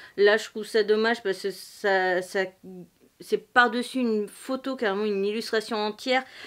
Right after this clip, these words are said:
Là encore, c'est blanc, donc tu peux te permettre. Là, c'est un petit peu plus dommage. Donc ce que j'aime, c'est qu'on les voit, voilà, dans un train, en, en mode un peu fatigué. Justement, ils sont tous les deux en train de dormir. Et donc, ils ont dû avoir de sacrées aventures ce jour-là.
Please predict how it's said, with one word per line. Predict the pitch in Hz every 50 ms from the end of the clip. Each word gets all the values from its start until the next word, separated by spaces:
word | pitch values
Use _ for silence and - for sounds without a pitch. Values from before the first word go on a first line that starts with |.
| - - - -
Là | 190 202 226 240
encore, | 226 208 - - 226 226
c'est | 226 - - 190
blanc, | 180 175 208 220 226 226 220
donc | 208 185 180 175 -
tu | - 202
peux | 175 - 208 208
te | 208
permettre. | - 220 220 214 226 233 240 240 240 - 196
Là, | 196 208 220
c'est | 214 - 196
un | 180 185
petit | 175 - - 190
peu | - - 202
plus | 190 - - 233
dommage. | 208 208 208 202 190 180 185 214 214 - - - - - - _ _ -
Donc | 190 190 -
ce |
que | - - 202
j'aime, | 185 202 214 240 247
c'est | 233 214 196
qu'on | 202 202
les | 190 185
voit, | 175 196 208
voilà, | 196 190 185 170 170 170
dans | 175 175 175 190
un | 185 180
train, | 175 - - - 185 175 180 185 190 190 190 185 180 - - -
en, | - 175
en | 175
mode | 175 180 180 175 180
un | 185 175
peu | 180 196
fatigué. | 190 - 202 185 185 - 196 175 170 190 202 208
Justement, | 202 - - 185 190
ils | 202
sont | 196 - 185 165
tous | - 208
les | 208 208
deux | 196 202
en | 202 196
train | 190 - 185
de | 185 180
dormir. | 175 175 175 175 170 175 196 214
Et | 214 190 175
donc, | 175 170 170 -
ils | 185 180 170 175
ont | 175
dû | 165 165 175
avoir | 165 160 165 165
de | 160
sacrées | - - 214 208 - 262 247
aventures | 220 196 185 180 170 - 190 208
ce | - 202 185
jour-là. | 170 165 151 151 156 -